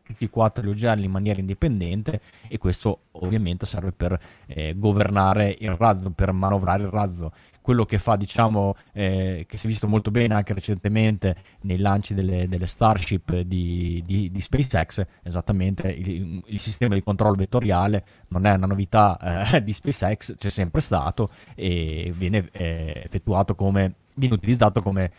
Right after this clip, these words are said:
fonte primaria per, insomma, orientare il razzo nella, nella giusta posizione quando è ne-, è nella fase d'ascesa. Nello spazio ci sono i vari R C S, quindi ci sono tanti piccoli motori disseminati intorno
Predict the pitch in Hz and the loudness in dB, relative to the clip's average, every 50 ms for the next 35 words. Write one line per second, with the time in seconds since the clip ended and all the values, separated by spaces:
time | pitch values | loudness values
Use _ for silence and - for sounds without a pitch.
0 | - _ _ - - 151 110 107 101 - 92 - 110 110 101 95 95 98 101 104 | -20 _ _ -14 -6 -2 -2 -2 -2 -2 -4 -2 0 0 2 2 2 2 2 2
1 | - - - 95 92 98 101 - 87 82 - 98 90 87 87 87 92 90 90 87 | 0 0 0 0 0 -2 -4 -6 -8 -8 -6 -4 -2 -2 -2 -2 -2 -2 -2 0
2 | - 95 95 92 92 90 92 98 95 95 101 101 95 92 90 92 90 87 85 - | 0 0 0 0 -2 -2 0 0 0 0 0 0 0 0 0 0 -2 -2 -4 -6
3 | _ - - - - - - 95 92 92 101 110 110 - 98 - - 92 104 101 | _ -18 -20 -20 -16 -4 0 2 2 2 2 0 0 -2 -4 -4 -2 -2 -2 -4
4 | - - 90 92 98 95 - 87 82 85 90 90 87 87 87 85 82 82 80 76 | -2 -2 -2 -2 -2 -2 -2 -2 -2 -2 -2 -2 -2 -2 -2 -2 -2 -4 -4 -6
5 | 73 80 87 92 92 - _ - 98 95 90 90 90 - - 90 87 80 78 - | -6 -4 -4 -4 -4 -4 _ -4 -2 0 0 0 0 0 -2 -2 -2 -4 -6 -2
6 | - 117 98 82 87 82 - - - _ _ - - 95 98 98 - - - 131 | 0 0 0 0 -2 -6 -8 -12 -20 _ _ -2 0 2 2 2 0 4 6 8
7 | 123 117 - - 98 - 98 - - 107 104 101 98 95 104 104 101 101 98 98 | 8 8 6 0 -10 -10 -8 -6 -4 -2 0 0 2 4 4 4 4 4 0 0
8 | 98 98 95 - - 113 113 107 101 - - 92 - 107 98 90 - - 90 90 | 0 0 -2 -2 0 2 2 2 2 -2 -4 -6 -4 -4 -4 -4 -6 -8 -10 -6
9 | - - 104 101 - 92 - - 101 _ - 101 98 95 95 95 _ 107 104 101 | 0 0 0 0 0 -6 -10 -10 -10 _ -2 0 0 0 -2 -2 _ 2 2 2
10 | 98 98 95 - _ - _ _ _ 101 101 92 - - 104 101 101 98 101 107 | 2 0 -2 -4 _ -20 _ _ _ -6 -6 -6 -4 -2 -2 0 0 0 0 0
11 | 107 - 107 101 92 - 95 95 95 98 98 95 95 | 0 0 -2 -2 0 0 -2 -2 0 -2 -2 -2 -2